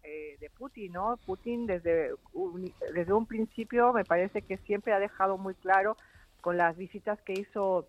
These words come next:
ya sea el canciller, eh, de Alemania, el presidente Macron, las intermediaciones, las llamadas, con ahora esta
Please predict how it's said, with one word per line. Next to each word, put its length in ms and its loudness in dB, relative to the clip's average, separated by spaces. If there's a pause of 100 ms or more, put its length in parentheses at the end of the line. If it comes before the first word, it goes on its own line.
ya 180 -4
sea 240 -2
el 100 -4
canciller, 760 -2
eh, 260 0
de 80 2
Alemania, 800 2 (320)
el 640 0
presidente 520 4
Macron, 760 6 (260)
las 160 2 (140)
intermediaciones, 1200 2
las 200 6
llamadas, 760 4 (360)
con 160 0
ahora 260 6
esta 640 0